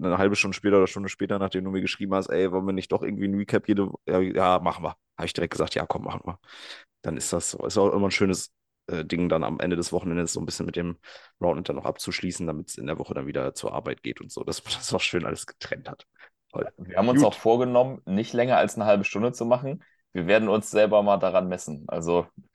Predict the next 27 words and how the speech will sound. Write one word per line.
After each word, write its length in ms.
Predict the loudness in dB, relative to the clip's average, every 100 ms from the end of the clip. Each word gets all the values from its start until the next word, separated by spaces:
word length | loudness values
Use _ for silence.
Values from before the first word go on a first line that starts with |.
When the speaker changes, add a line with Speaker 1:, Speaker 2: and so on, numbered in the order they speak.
| _ -20 _ 2
Speaker 2:
wenn, 220 | 4 4
wenn 240 | 2 2 2
ihr 120 | 4
jetzt 260 | 2 2
diese 160 | -2 -2
Podcast-Folge 720 | -2 -4 0 -2 0 2 4
aufgeführt 680 | 4 4 0 -12 -4 -4 2
habt 260 | 2 2 -2
und 120 | 0
jetzt 280 | 0 -2 -2
hier 140 | 0
bei 180 | 4 4
irgendwie 320 | 4 2 4
einer 160 | 2 2
Minute 240 | 0 -2
zwanzig 380 | -4 0 0 2
seid, 260 | 0 0 0
wisst 240 | -2 2
ihr 100 | 2
ja 160 | 2 0
schon, 280 | -2 0
wie 80 | 0
lang's 260 | 0 -2 2
dauert 320 | 4 4 4
anhand 300 | 2 0 0
der 100 | 4
Anzeige. 540 | 4 4 0 0 -6